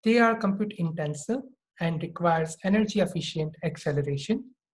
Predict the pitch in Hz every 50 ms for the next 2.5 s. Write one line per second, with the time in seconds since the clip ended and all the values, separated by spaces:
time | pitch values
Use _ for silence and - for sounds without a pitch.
0 | _ _ _ _ _ _ _ _ _ _ _ _ _ _ _ _ _ _ - _
1 | _ _ - 208 233 233 285 302 302 302 285 277 262 220 214 214 - - 202 180
2 | 180 180 175 151 - 160 160 160 160 -